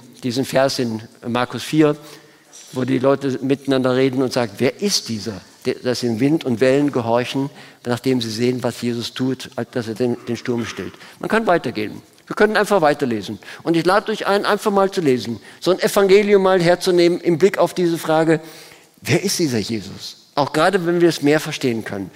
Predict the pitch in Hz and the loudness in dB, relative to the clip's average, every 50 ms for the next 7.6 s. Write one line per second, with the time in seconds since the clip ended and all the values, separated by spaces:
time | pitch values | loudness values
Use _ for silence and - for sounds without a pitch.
0 | - - - - - - 131 131 139 127 156 165 170 156 160 147 - - 175 180 | -18 -18 -18 -18 -10 -4 -2 0 2 4 4 4 6 6 4 4 4 2 0 2
1 | 185 190 185 180 165 165 143 127 143 123 - 143 123 110 135 123 135 131 127 123 | 2 2 2 4 2 2 2 2 0 0 0 -2 -2 -2 0 0 0 0 -2 -2
2 | - - 143 143 143 143 143 143 139 139 - - - - - - 139 135 135 139 | -2 0 2 2 4 4 4 2 2 0 -4 -16 -18 -10 -4 0 2 4 4 4
3 | 139 139 131 127 139 - - 139 143 - 139 147 143 139 143 139 147 151 143 131 | 4 2 0 -2 -6 -4 -4 -4 -2 0 2 2 4 4 4 2 2 -2 -2 -2
4 | - - - - - 190 208 208 - 208 190 - - - 190 190 190 185 185 185 | -6 -10 -10 -4 0 0 0 2 2 0 0 0 0 2 6 6 6 6 4 2
5 | 151 127 147 214 175 - 196 170 - - 185 170 151 160 156 156 - - - - | 2 4 4 2 2 2 -2 -2 -2 0 0 0 2 2 2 2 0 -4 -10 -18
6 | - - 190 185 - - 175 165 147 156 147 135 143 151 147 139 151 147 - - | -8 -2 -2 -2 0 2 0 2 2 2 4 4 4 4 2 2 -2 -4 -4 -6
7 | - 139 127 135 160 170 160 - - 165 160 147 | -2 2 2 4 4 2 0 2 4 4 4 4